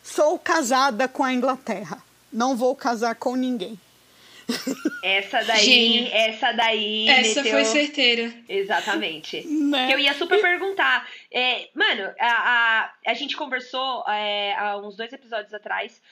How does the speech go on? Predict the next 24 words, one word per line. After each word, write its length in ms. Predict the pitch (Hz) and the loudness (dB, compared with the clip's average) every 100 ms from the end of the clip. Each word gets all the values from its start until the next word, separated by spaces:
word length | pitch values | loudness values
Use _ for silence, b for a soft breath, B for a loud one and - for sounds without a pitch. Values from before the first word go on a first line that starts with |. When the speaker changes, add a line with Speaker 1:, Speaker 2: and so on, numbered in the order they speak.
| b | b
Speaker 2:
sobre 720 | - - 226 233 240 240 233 226 | -14 -8 -6 -6 -6 -6 -8 -8
como 560 | - 233 240 277 262 247 | -6 -6 -6 -6 -6 -6
existe 460 | 247 214 240 247 | -8 -8 -12 -10
essa 180 | 233 233 | -10 -8
masculinização 1040 | 226 247 - 269 254 254 226 226 233 226 | -6 -6 -8 -14 -12 -12 -8 -10 -10 -12
da 80 | 226 | -10
mulher 440 | 226 226 208 208 214 | -10 -6 -4 -4 -6
quando 280 | 233 220 | -10 -6
ela 240 | 214 214 208 | -4 -4 -4
entra 400 | 208 220 220 220 b b b | -6 -8 -10 -10 b b b
na, 840 | 214 208 208 208 208 208 202 196 180 | -4 0 2 2 0 0 -2 -4 -4
na 120 | 214 | 0
área 180 | 208 220 | 0 -2
política, 580 | 247 226 226 - - 170 | -8 -8 -6 -8 -10 -14
né? 160 | 170 170 b b b 175 | -16 -20 b b b -8
E 340 | 233 233 - - | -4 -4 -4 -8
imagina 540 | 247 233 220 349 403 | -2 -2 -2 -4 -2
fazer 300 | 403 370 381 | -2 -2 2
isso 560 | 392 349 254 254 - 302 | 2 4 2 0 -4 -4
em 220 | 277 254 262 330 359 381 | -4 -6 -20 -20 -16 -4
mil 300 | 370 370 403 427 440 _ _ | -2 0 0 0 -4 _ _
setecentos 800 | - - 392 - - 381 392 349 | -12 -6 -6 -6 -6 -6 -6 -8
e 80 | 392 | -6
tanto, 600 | 440 427 320 - 269 | -4 -6 -8 -14 -18